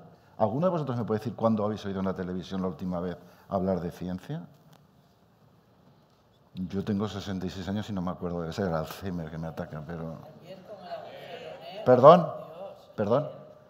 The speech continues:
¿ayer dónde? Perdón, de cosas de que ocurren con la ciencia, sí. De hablar de la ciencia en España, de, de cómo, de cómo vamos a hacer que los que estamos aquí, otros muchos,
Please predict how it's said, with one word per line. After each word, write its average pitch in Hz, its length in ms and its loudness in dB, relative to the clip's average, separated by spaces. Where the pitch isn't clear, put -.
¿ayer 117 300 2
dónde? 98 360 0
Perdón, 110 460 6
de - 260 2
cosas 151 480 10
de 131 80 2
que 131 100 8
ocurren 123 400 6
con 110 120 6
la 101 100 8
ciencia, 131 480 0
sí. 92 360 -6
De 110 200 6
hablar 139 420 12
de 143 100 10
la 123 140 12
ciencia 123 400 2
en 104 80 2
España, 104 560 -6
de, 131 300 10
de 131 260 6
cómo, 156 320 8
de 127 220 4
cómo 151 500 4
vamos 131 460 8
a 113 60 6
hacer 117 600 0
que 117 100 0
los 101 120 -4
que - 60 -12
estamos 131 300 0
aquí, 120 140 -4
otros 104 260 -4
muchos, 104 420 -6